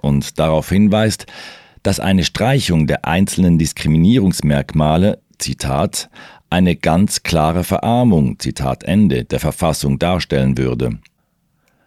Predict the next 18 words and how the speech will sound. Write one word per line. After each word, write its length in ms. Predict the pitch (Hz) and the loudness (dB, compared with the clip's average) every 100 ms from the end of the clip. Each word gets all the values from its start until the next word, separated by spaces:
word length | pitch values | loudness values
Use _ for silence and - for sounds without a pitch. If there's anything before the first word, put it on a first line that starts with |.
| _ _ _ 98 | _ _ _ 0
Im 120 | 107 | 2
April 520 | 110 - 127 123 123 - | 0 0 0 2 0 0
neunzehnhundertneunundneunzig 1700 | 104 110 131 113 123 120 113 104 110 110 107 101 71 57 - 55 - - _ _ - | 2 4 2 2 2 4 2 2 2 4 4 4 2 0 -6 -10 -12 -20 _ _ -8
heißt 320 | 82 82 - | -2 -2 -2
das 160 | 80 | -4
Stimmvolk 720 | - 98 113 107 104 117 110 - | -2 0 0 0 0 -2 -2 -2
die 120 | 76 | 2
neue 320 | 80 107 120 | 4 4 2
Bundesverfassung 1080 | 95 107 90 - 64 - 67 - 90 95 - - | 2 4 2 0 -6 -4 -4 -2 0 0 0 -2
mitsamt 880 | 104 135 - 120 104 64 - - | 0 0 -2 0 0 0 -6 -8
dem 200 | - 69 | -4 -2
Diskriminierungsverbot 1300 | 65 92 - 82 85 95 104 110 107 101 98 104 117 | -2 -4 -2 0 4 4 2 0 0 -4 0 2 2
für 160 | - 71 | -2 -2
Menschen 640 | 73 80 104 - - 104 | 0 0 0 0 2 2
mit 220 | 85 64 - | 2 -2 -2
anderen 320 | 73 73 76 | 0 0 2
Lebensformen 840 | 76 101 104 98 95 95 90 98 | 2 2 0 -2 0 0 2 2
gut. 460 | 85 82 62 - | 2 0 -2 -10